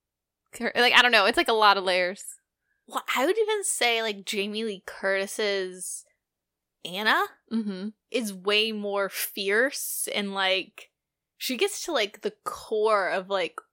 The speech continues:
Speaker 2: what it is to be a young person and a teenager. Like, there's something that she taps
Speaker 1: <laughs>
Speaker 2: into, which, which, like, trans-,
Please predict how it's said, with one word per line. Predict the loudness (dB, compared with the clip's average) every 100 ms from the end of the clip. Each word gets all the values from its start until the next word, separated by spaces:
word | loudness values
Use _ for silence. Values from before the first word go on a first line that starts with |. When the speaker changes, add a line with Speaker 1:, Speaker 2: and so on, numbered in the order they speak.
| -14
Speaker 2:
what | -4 -2 -2
it | -4
is | -4 -6
to | -8
be | -6 -2
a | -2
young | -2 -4 -4
person | 0 0 0 -2 -2
and | -2 -4
a |
teenager. | -4 -4 -2 -2 0
Like, | 2 4
there's | 2 4
something | 4 4
that | 4 4 2
she | -2
taps | 4 6 6 4
Speaker 1:
<laughs> | -2
Speaker 2:
into, | -4 0 2 4 4 2 -2 -10 -20 -20 -4
which, | 2 2 0 -10 -16 _ _ _ _ _ -20 _ _
which, | 0 2 2 -2
like, | -4 -6
trans-, | -4 -2 0 -2 -6 -6 -8